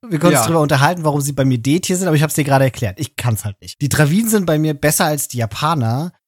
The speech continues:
Speaker 1: weil die Draviden haben halt diese starken Skirms und dieser Vorteil, den die mit dem, äh, Zusatzressourcen und sowas haben, den kann ich jetzt ausnutzen. Ich hab das geübt und ich find's geil.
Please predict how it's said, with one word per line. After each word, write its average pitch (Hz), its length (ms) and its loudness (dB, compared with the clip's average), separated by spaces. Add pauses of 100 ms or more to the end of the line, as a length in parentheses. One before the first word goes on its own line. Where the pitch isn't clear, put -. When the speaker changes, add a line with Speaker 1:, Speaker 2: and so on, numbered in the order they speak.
(180)
Speaker 1:
weil 127 300 0
die 127 160 -6
Draviden 151 760 -2
haben 135 160 0
halt 127 120 -2
diese 123 160 -6
starken 110 340 -6
Skirms 135 600 -6 (380)
und 202 420 0 (260)
dieser 127 480 0
Vorteil, 185 480 0
den 143 180 -2
die 131 100 -2
mit 123 200 -4
dem, 113 480 -4 (120)
äh, 143 120 -12
Zusatzressourcen 135 840 -4
und 120 60 -2
sowas 117 280 -4
haben, 135 420 -6
den 147 120 -10
kann 147 160 -4
ich 139 100 -6
jetzt - 180 -8
ausnutzen. 131 460 -8
Ich 104 100 -10
hab 123 60 -14
das - 160 -10
geübt - 480 -8 (160)
und 147 120 -2
ich 117 100 -2
find's - 240 -8
geil. 120 320 -4